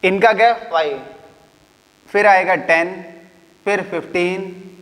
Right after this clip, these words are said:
फिर आपका ट्वेंटी। इसी type से चलता जाएगा, और सबको फ़ाइव की table आती है। उस table के अंदर टेंथ number क्या था आपका, फ़ाइव इंटू टेन,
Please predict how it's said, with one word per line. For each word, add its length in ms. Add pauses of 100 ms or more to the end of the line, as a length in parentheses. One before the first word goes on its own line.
(340)
फिर 140
आपका 800 (960)
ट्वेंटी। 680 (200)
इसी 260
type 280
से 120
चलता 320
जाएगा, 420 (480)
और 140
सबको 460
फ़ाइव 240
की 180
table 380
आती 300
है। 540
उस 240
table 320
के 120
अंदर 280
टेंथ 440
number 360
क्या 280
था 140
आपका, 640 (1040)
फ़ाइव 480
इंटू 340
टेन, 500